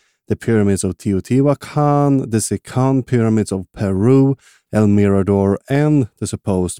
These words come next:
pyramid of Hellinikon in Greece. While this episode will continuing breaking down this list, it is kind of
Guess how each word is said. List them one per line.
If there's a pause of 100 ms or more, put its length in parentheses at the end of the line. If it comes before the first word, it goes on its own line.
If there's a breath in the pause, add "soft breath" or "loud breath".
pyramid
of
Hellinikon (200)
in
Greece. (100)
While
this
episode
will
continuing
breaking
down
this
list,
it
is
kind
of